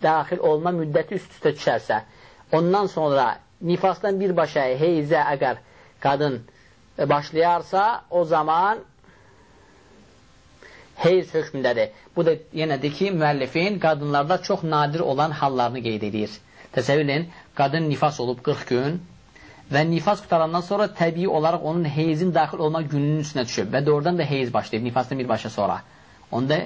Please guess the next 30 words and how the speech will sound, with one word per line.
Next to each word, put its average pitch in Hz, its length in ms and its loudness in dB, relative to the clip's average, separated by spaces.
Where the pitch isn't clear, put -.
heyz 131 340 -2
hökmündədir 117 640 0
və 139 180 2
artıq 160 220 -4
o 151 200 -2
qırx 139 240 -4
gün 107 220 -2
nifas 147 540 0
və 127 240 -4
qalan 139 280 2
altı 123 340 -2
gündə 135 400 0
heyz 127 360 0
qanı 110 240 0
sayılır. 120 400 0
Bu 185 60 2
da 160 100 0
nadir 131 240 2
hallarda 110 500 -2
olur. 117 260 4
Əgər 180 320 2
qadının 165 480 0
heyz 196 440 0
olma 190 360 2
günlərinin 156 600 0
üstünə 147 260 -4
düşməzdirsə, 156 720 0
onda 165 300 -2
necə 143 140 0
olacaqdı? 120 580 2